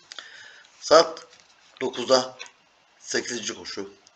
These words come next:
Handikapı on dört. Üç yaşlı İngilizler bin altı yüz metre çim.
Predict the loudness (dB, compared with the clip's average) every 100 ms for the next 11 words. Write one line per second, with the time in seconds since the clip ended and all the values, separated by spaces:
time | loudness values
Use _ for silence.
0 | _ -6 -2 2 2 0 -8 _ _ _
1 | _ 0 0 0 -2 -6 -16 _ _ _
2 | _ _ _ -10 0 2 2 -2 -12 -10
3 | -8 -4 -4 -4 -12 _ -2 0 -2 -8
4 | -6 -2 -4 -6 _ -2 -2 -4